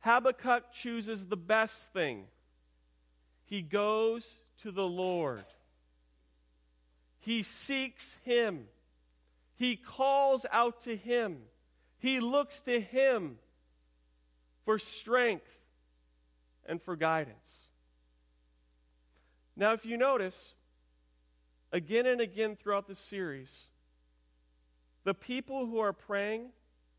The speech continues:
are helpless. They are desperate.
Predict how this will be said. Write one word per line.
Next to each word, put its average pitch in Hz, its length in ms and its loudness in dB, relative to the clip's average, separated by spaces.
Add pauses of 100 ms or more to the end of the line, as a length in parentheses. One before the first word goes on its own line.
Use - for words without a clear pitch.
(600)
are 170 120 0
helpless. 160 560 -6 (1900)
They 202 100 2
are 214 140 2
desperate. 196 640 -4